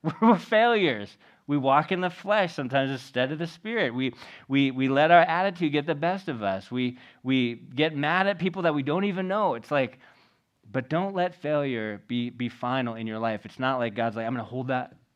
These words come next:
I'm gonna hold that against you the rest of your life." Now, there may be consequences 'cause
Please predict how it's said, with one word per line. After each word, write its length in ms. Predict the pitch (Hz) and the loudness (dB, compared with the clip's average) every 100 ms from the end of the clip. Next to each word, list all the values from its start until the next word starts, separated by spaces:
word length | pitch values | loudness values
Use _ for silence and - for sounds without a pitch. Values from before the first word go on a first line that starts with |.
| - | -12
I'm 200 | 120 117 | -8 -6
gonna 160 | 113 | -6
hold 140 | 107 131 | -6 -6
that 80 | 113 | -8
against 400 | 110 127 127 117 | -10 -12 -10 -12
you 60 | |
the 100 | 104 | -12
rest 240 | 95 95 - | -14 -16 -16
of 60 | |
your 120 | 92 | -14
life." 160 | 95 95 | -12 -6
Now, 100 | 120 | -4
there 100 | 123 | -2
may 120 | 117 | -2
be 80 | 110 | -4
consequences 880 | - 269 311 - 135 120 - 151 175 | 2 2 2 -2 -4 -4 -4 -8 -8
'cause 240 | - 123 | -6 -6